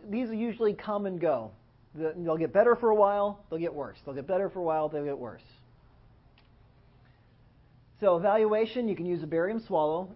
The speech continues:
endoscopy, and you can also look for H. pylori. Now,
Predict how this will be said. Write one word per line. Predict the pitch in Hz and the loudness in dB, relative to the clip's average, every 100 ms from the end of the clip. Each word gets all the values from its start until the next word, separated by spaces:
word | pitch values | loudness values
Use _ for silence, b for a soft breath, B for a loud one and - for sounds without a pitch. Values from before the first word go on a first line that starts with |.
| 156 | -8
endoscopy, | 160 170 180 - 220 220 220 - | -4 -2 -4 -6 -4 -4 -4 -8
and | 180 | -6
you | |
can | 175 170 | -6 -4
also | 190 208 220 | -4 0 0
look | 196 185 180 - | 2 2 0 -4
for | 175 165 | -2 -2
H. | 156 156 - 165 | -4 -10 -8 -4
pylori. | 147 139 127 95 104 - - - - - b b b - | -2 0 -2 -6 -14 -20 -20 -20 -20 -20 b b b 0
Now, | 190 131 | 2 0